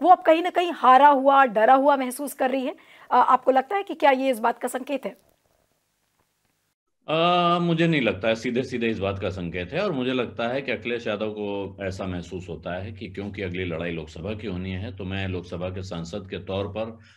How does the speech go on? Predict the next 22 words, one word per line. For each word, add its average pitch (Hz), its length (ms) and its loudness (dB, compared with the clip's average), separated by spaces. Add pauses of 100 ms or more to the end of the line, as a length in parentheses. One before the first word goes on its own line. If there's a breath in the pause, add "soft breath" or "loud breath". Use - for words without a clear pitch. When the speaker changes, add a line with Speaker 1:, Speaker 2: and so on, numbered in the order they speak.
(100)
Speaker 2:
अगर 104 260 -2
लोकसभा 98 420 -6
में 101 160 -6
जाकर 92 360 -6
अपनी 95 240 -10
आवाज 90 240 -6
उठाऊंगा, 90 500 -8
बुलंद 87 340 -8
करूंगा, 82 360 -10 (680)
तो 156 540 2
शायद 127 320 -4
मैं 123 320 -4
अपनी 113 240 -6
भूमिका 98 400 -4
इस 110 260 -6
वक्त 98 300 -8
ज्यादा 101 240 -4
महत्वपूर्ण 95 460 -6
तरीके 90 300 -8
से 95 100 -10
निभा 76 280 -8
पाऊंगा। 64 420 -18